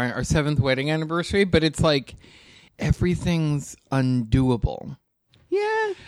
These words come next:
Speaker 1: Like that, like, I mean, I, like, we have not been through it, obviously, because if we did, we would not be celebrating our seventh wed-, wedding anniversary. But the way I see it, it's like, well, why don't I just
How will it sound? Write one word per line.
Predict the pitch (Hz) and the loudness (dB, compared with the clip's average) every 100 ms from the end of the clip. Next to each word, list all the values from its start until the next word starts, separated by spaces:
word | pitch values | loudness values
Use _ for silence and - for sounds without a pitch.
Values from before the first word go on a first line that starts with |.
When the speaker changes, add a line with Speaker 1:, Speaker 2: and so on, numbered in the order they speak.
| - | -2
Speaker 1:
Like | 277 269 | 0 2
that, | 247 | 2
like, | 254 220 - | 2 0 -2
I | 233 | 0
mean, | 247 233 208 185 _ | 4 2 2 -4 _
I, | 190 185 | -2 0
like, | 185 180 | 0 0
we | 170 170 | 0 0
have | 170 143 | 2 0
not | 123 - | -4 -4
been | 127 | -4
through | 220 226 | 0 2
it, | 160 | 4
obviously, | 156 151 151 - 135 | 2 2 0 2 2
because | 139 147 135 | 2 0 0
if | 135 | 0
we | 139 | 0
did, | 123 123 120 117 123 | 2 2 2 -2 0
we | 123 104 _ | 0 0 _
would | 127 113 | 0 0
not | 107 110 | 0 -4
be | - 120 | -10 -6
celebrating | 123 110 113 113 | -4 -4 -4 -6
our | 104 | -6
seventh | 117 131 131 | -8 -8 -4
wed-, | 175 175 160 | 0 2 0
wedding | 147 156 147 | 0 0 2
anniversary. | 135 123 123 - 123 | 0 0 0 0 2
But | 117 127 | 2 2
the | 143 | 2
way | 156 | 4
I | 156 | 2
see | 147 175 156 | 2 2 2
it, | |
it's | 143 - | 2 0
like, | 143 123 113 - - _ _ _ - | 2 2 0 -8 -20 _ _ _ 0
well, | 185 | 2
why | 180 175 | 4 4
don't | 185 196 | 4 4
I | 190 | 4
just | 175 170 - | 4 0 -2